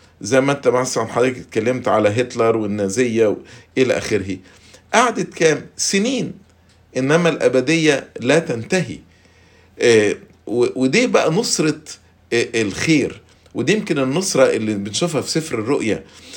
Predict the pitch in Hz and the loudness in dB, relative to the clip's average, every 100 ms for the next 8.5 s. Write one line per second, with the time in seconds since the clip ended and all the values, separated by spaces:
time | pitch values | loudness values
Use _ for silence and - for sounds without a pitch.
0 | - - 127 135 - 131 120 175 208 175 | -8 0 0 0 -4 -8 -2 0 2 0
1 | 165 - _ _ _ 123 123 131 160 - | -6 -12 _ _ _ -4 -2 0 0 -2
2 | - - 127 120 139 139 139 123 - 120 | -4 -4 -4 -4 -2 -2 -4 -6 -6 -6
3 | 107 110 139 139 98 110 110 143 131 123 | -2 0 2 2 2 -2 0 -4 -4 -6
4 | 123 143 135 - 98 113 131 135 139 - | -4 -2 -2 -2 -2 0 -2 -4 -6 -14
5 | - 160 156 139 123 123 156 160 143 135 | -8 -2 2 2 0 -4 -6 -4 -4 0
6 | 156 180 151 143 135 - - - - 139 | 0 0 -2 -2 -2 -4 -18 -20 -6 0
7 | 156 - 151 165 208 170 - 220 196 175 | 0 2 2 4 2 0 -2 -2 0 0
8 | 147 196 156 113 | 0 0 -2 -4